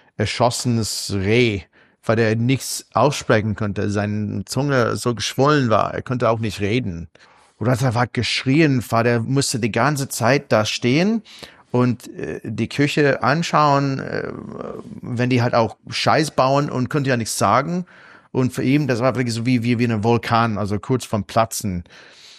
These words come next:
Und hat einfach geschrien, weil das hat ihm irgendwann mal gereicht. Und hat einfach die alle absolut zu Sau gemacht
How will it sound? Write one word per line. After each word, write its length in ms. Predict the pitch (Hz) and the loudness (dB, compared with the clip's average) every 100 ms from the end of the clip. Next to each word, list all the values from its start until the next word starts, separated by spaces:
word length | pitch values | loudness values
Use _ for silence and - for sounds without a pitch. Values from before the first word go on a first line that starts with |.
| _ _ | _ _
Und 140 | 113 | -2
hat 80 | 110 | 0
einfach 320 | 127 113 120 | 0 0 -2
geschrien, 500 | - 107 - 131 147 131 | -2 -4 0 2 2 2
weil 300 | 123 117 120 | 4 4 2
das 240 | 120 113 | 0 -2
hat 160 | 117 127 | 0 0
ihm 120 | 127 | 0
irgendwann 300 | 90 131 131 | 0 0 2
mal 140 | 120 110 | 0 0
gereicht. 580 | 107 110 120 - - - _ _ _ _ _ _ | 0 2 2 0 -12 -20 _ _ _ _ _ _
Und 200 | - 120 | -8 -2
hat 140 | 120 - | 0 0
einfach 320 | 113 117 113 | -4 -2 -4
die 320 | 117 127 123 | -2 -2 0
alle 320 | - 120 123 - | 2 2 2 0
absolut 600 | 117 - - 127 131 - | -2 -2 -2 0 0 -2
zu 180 | - | -4
Sau 320 | 113 107 104 117 | -2 0 2 2
gemacht 540 | 143 123 120 - - | 2 2 2 -2 -14